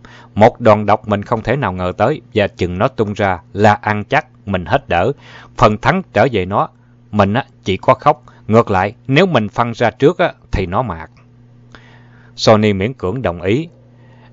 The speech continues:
"Ê, cái đòn độc này à, nói tao, à, đã nghĩ tới rồi. Tao vẫn nghi ngờ á, là giờ chót nó sẽ đưa Luca Brasi ra để chơi mình. Nên tao đã có tối hậu thư để Luca phải xuất hiện,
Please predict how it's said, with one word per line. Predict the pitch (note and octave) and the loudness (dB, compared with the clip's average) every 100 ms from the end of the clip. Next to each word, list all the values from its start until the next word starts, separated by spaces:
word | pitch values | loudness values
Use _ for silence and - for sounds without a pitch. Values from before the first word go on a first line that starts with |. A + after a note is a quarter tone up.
| - | 4
"Ê, | A2+ A2+ | 6 6
cái | C#3 | 4
đòn | B2+ G2+ | 4 2
độc | F#2+ F#2+ | 2 -2
này | G#2+ F#2 G2 | -2 -4 -4
à, | G2 - - | -4 -8 -10
nói | A#2+ B2 F3 - | 0 2 2 2
tao, | A#2+ A2 A2+ | 2 4 4
à, | A2+ A2+ - B2 - _ | 2 -2 -8 -20 -20 _
đã | A2+ F#2+ | -4 0
nghĩ | C3 G#2+ | 0 0
tới | B2 D3 | 0 -2
rồi. | G#2+ F#2 E2 - _ | -2 -4 -6 -14 _
Tao | B2+ C3 A2+ | 2 2 2
vẫn | G#2+ F3+ | -2 -2
nghi | A#2 | -4
ngờ | G#2+ F#2+ G2+ | -4 -4 -2
á, | B2+ | -2
là | A2+ G#2+ | -4 -4
giờ | G2 G2 G2 - | -4 -4 -6 -4
chót | C3+ - | -8 -4
nó | D#3+ | -6
sẽ | - A#2 | -4 -4
đưa | B2 | -2
Luca | A2+ A2 G#2+ A#2 | -2 -2 -4 -6
Brasi | G2+ A2 G#2 A2+ | -4 -6 -6 -10
ra | G2+ A2 | -6 -6
để | G2 G#2 | -4 -8
chơi | - G2+ | -6 -6
mình. | F#2+ E2+ E2+ - - - | -6 -10 -12 -20 -20 -10
Nên | C#3 D3+ C3 | 0 2 2
tao | A#2+ B2 A#2 | 2 2 2
đã | G#2 | 0
có | B2+ D#3+ | 0 0
tối | E3+ E3 F3+ | 0 0 -2
hậu | G2+ G#2+ | -4 -6
thư | A2 A2 | -4 -2
để | G#2+ | -2
Luca | C#3+ A#2 G#2 A2 | -2 -2 -2 -6
phải | - A#2 | -4 -8
xuất | - E3 | -8 -8
hiện, | - F2+ | -6 -8